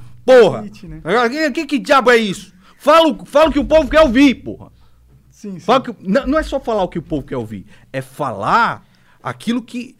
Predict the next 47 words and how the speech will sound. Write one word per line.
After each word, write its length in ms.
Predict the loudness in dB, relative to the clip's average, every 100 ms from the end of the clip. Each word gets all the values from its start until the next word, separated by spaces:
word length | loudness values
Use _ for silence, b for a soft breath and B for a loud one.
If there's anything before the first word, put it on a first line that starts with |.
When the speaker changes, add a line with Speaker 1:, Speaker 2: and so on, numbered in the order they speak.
| b b
Speaker 1:
a-, 220 | -14 -10
aquilo 240 | -10 -8 -6
que 100 | -6
é 60 |
certo. 440 | -8 -6 -4 -2 -2
Não 60 |
adianta 320 | -4 -2 -6 -6
você 280 | -10 -12
Speaker 2:
O 40 | -16
que 120 | -14
é 60 | -4
Speaker 1:
Ca-, 160 | -4
meu 140 | 0 0
irmão, 200 | 0 0
Speaker 2:
importante 160 | -2
pro 80 | -4
Speaker 1:
olha, 140 | -6 -6
Speaker 2:
povo, 120 | -12
Speaker 1:
é, 20 |
Speaker 2:
né? 40 | -8
Speaker 1:
é 20 |
o 40 | -8
seguinte, 460 | -6 -4 -4 -6 -6
é 80 | -6
o 40 |
seguinte, 360 | -6 -10 -10 -4
presta 260 | -2 -2
atenção. 240 | -8 -10 -14 B B B
Nós 160 | -6
temos 220 | -4 -4 -4
aqui 340 | -6 -8 -8 B B
s-, 360 | -18 -16 -16 _
sessenta 560 | -6 -4 -2 -4 -4
mil 200 | -2 -2
assassinatos 600 | -4 -6 -10 -8 -6 -8
por 220 | -10 -4 -2
ano, 180 | -2 -6 B -2
caiu 300 | 0 2 0
um 60 |
pouco 360 | 0 -2 -4 -6
o 40 |
Moro 200 | -2 -2
na, 300 | -2 -6 -6
na, 340 | -8 -6 -6 -8
na 140 | -10
secretaria, 760 | -10 -12 -10 -10 -8 -8 -10 -12
Speaker 2:
Sim. 260 | -18 -20